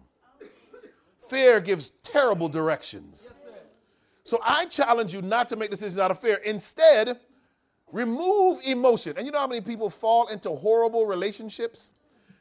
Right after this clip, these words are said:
Speaker 1: because they, it feels right?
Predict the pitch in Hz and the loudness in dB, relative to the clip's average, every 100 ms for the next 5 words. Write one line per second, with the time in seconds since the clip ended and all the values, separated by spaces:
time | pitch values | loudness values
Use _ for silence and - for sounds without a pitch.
0 | - 175 220 196 190 180 180 180 - - | -8 -4 -2 -2 -4 -6 -6 -8 -10 -18
1 | 233 233 240 240 240 240 214 - 185 233 | -12 -8 -6 -6 -8 -12 -16 -18 -10 -8
2 | 247 294 - | -6 -10 -16